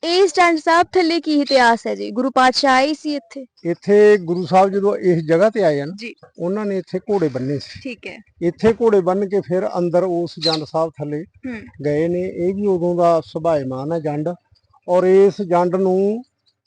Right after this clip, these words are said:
Speaker 2: ਇਹ ਜਿਹੜੀ ਪੈਲੀ ਦਿੱਤੀ ਆ ਨਾ,
Speaker 1: ਹੂੰ,
Speaker 2: ਉਹਦਾ
Speaker 1: ਹੂੰ।
Speaker 2: ਕੰਧ ਕੋਲੇ ਰਹਿ ਗਈ ਆਪਣੀ, ਇਹ ਬਾਹਰ ਰਹਿ ਗਿਆ।
Speaker 1: ਜੀ।
Speaker 2: ਇਹ ਜੰਡ ਖੇਤ ਵਾਲਿਆਂ ਨੇ ਵੇਚਤਾ ਸੀ
Speaker 1: ਹੂੰ।
Speaker 2: ਦੋ ਹਜ਼ਾਰ ਰੁਪਈਏ 'ਚ।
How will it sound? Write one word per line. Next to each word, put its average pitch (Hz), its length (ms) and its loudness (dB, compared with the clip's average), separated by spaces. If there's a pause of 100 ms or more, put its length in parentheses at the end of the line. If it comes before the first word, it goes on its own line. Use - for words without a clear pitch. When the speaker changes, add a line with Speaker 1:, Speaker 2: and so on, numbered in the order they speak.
(120)
Speaker 2:
ਇਹ 208 500 4 (100)
ਜਿਹੜੀ 185 280 -2 (100)
ਪੈਲੀ 175 280 4
ਦਿੱਤੀ 180 400 -2
ਆ 170 60 4
ਨਾ, 180 120 -2
Speaker 1:
ਹੂੰ, 311 120 -10
Speaker 2:
ਉਹਦਾ 202 240 0
Speaker 1:
ਹੂੰ। 214 80 -6
Speaker 2:
ਕੰਧ 208 240 0
ਕੋਲੇ 202 240 4
ਰਹਿ 175 120 2
ਗਈ 196 100 2
ਆਪਣੀ, 190 300 0
ਇਹ 202 60 2
ਬਾਹਰ 165 260 6
ਰਹਿ 170 160 4
ਗਿਆ। 151 160 0 (100)
Speaker 1:
ਜੀ। 220 220 -16 (500)
Speaker 2:
ਇਹ 233 180 -4
ਜੰਡ 190 300 0
ਖੇਤ 185 380 0
ਵਾਲਿਆਂ 196 280 4
ਨੇ 233 100 4
ਵੇਚਤਾ 175 500 2
ਸੀ - 320 -16
Speaker 1:
ਹੂੰ। 233 140 -14 (520)
Speaker 2:
ਦੋ 165 220 -2
ਹਜ਼ਾਰ 165 240 2
ਰੁਪਈਏ 135 340 -6
'ਚ। - 100 -20